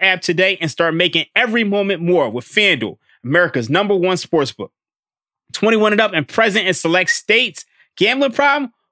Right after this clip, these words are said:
Call one eight hundred gambler. Hope is here. Gambling helpline M A dot org or call eight hundred three two seven five zero five zero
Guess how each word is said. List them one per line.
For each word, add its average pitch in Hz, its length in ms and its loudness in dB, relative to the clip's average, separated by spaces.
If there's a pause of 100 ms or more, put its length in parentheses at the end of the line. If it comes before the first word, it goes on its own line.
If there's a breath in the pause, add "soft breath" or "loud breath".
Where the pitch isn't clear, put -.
Call 320 160 4
one 262 100 2
eight 220 60 0
hundred 190 240 0
gambler. 147 420 0 (240)
Hope 285 260 0
is 214 140 0
here. 147 320 0 (340)
Gambling 269 500 0
helpline 202 600 0
M 202 220 0
A 196 140 0
dot 180 320 0
org 196 260 -2
or 139 100 -2
call 165 520 0
eight 226 160 0
hundred 190 480 -2
three 190 200 -2
two 202 180 -4
seven 185 360 0
five 180 400 0
zero 170 340 0
five 165 380 0
zero 160 340 0